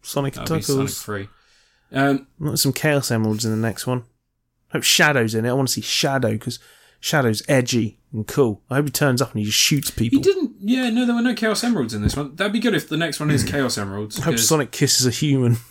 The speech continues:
Speaker 2: 'cause if, <laughs> and I hope he gets his teeth back and his weird,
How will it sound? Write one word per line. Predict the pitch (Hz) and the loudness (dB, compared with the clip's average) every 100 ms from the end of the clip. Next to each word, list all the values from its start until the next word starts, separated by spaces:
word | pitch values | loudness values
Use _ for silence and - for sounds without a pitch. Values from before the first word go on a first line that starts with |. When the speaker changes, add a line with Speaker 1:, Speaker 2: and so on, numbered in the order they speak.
| - 156 | -14 -4
Speaker 2:
'cause | 160 | 0
if, | 202 208 | 0 -2
<laughs> | 185 151 - | -4 -4 2
and | 190 170 127 131 | 2 4 0 2
I | |
hope | 143 | 2
he | 147 | 2
gets | 147 - | 0 2
his | 110 | 0
teeth | - 156 151 | 0 -2 -2
back | 113 95 - - | -2 -2 -6 -2
and | 127 | 2
his | 127 | 4
weird, | 147 185 139 | 6 4 4